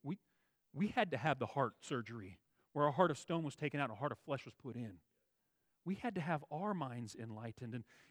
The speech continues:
and but before that, and even after that, as Christians, we still struggle with the world and the flesh. And, and in spite of all that stuff, all that sin, all those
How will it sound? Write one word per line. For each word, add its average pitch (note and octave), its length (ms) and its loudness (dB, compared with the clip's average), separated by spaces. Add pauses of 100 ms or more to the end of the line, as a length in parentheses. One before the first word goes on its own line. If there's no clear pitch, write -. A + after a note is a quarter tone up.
and E3 180 2
but F#3 120 2 (520)
before G3+ 380 4
that, C#4+ 200 4
and G#3 100 0
even D#4 240 4
after C4 400 0
that, C#3+ 200 4
as D#3 120 0
Christians, C4 540 -2 (300)
we F#3+ 100 4
still C#4 260 -4
struggle A3+ 300 0
with G#3 140 2
the D#3+ 60 -6
world F3 280 2
and A3 60 -6
the E3+ 60 -4
flesh. G#3 260 -2 (420)
And, G3+ 160 2 (140)
and G3 160 0
in G3+ 80 2
spite C4 340 0
of F3+ 80 4 (260)
all F4+ 360 10
that D4 240 2
stuff, C#4 640 -2 (1120)
all C4+ 140 2
that C#4+ 160 0
sin, B3+ 380 2
all D4 160 0
those C#4+ 100 -4